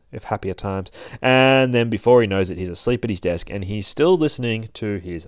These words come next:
motherfucking Walkman. And then we turn the page, and we are now in a village or a town or whatever you wanna fucking call it in Porto Novo, Benin,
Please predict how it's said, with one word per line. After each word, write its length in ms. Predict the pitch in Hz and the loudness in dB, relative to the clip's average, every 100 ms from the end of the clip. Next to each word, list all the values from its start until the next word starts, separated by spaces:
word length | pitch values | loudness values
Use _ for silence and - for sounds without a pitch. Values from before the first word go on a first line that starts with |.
| - | -16
motherfucking 800 | 82 95 120 131 156 - 127 92 | -12 -2 0 2 0 -2 -4 -2
Walkman. 540 | 95 - 92 80 80 - - - - - - - - - - - | -2 -4 -10 -14 -16 -20 -20 -18 -16 -16 -16 -18 -20 -20 -2 6
And 640 | 151 160 160 160 165 147 | 8 10 8 2 0 10
then 180 | 170 170 | 10 10
we 120 | 165 | 4
turn 260 | 175 175 | 4 2
the 80 | 170 | 0
page, 420 | - 170 160 131 | 6 8 8 6
and 180 | 117 135 | 2 0
we 140 | 139 135 | 0 0
are 60 | |
now 320 | 131 131 143 | 0 0 2
in 180 | 123 120 | 0 0
a 100 | 131 | -2
village 680 | 120 131 143 143 147 127 - | 0 4 8 8 6 2 -4
or 120 | 117 | -4
a 40 | 98 | 2
town 480 | - 143 139 139 123 | 2 2 2 0 -2
or 100 | 104 | 0
whatever 220 | 120 135 | 0 2
you 60 | |
wanna 120 | 131 113 | 0 0
fucking 360 | - 127 123 | -2 -2 -2
call 260 | 123 127 131 | 4 6 6
it 160 | 131 | 4
in 300 | - 117 117 110 | 0 -2 -4 -10
Porto 560 | - 143 139 143 131 95 | -4 -2 2 4 2 0
Novo, 760 | 117 120 113 120 120 92 65 | -2 0 2 2 2 2 -2
Benin, 540 | 113 107 113 117 113 | -4 -2 0 -2 -6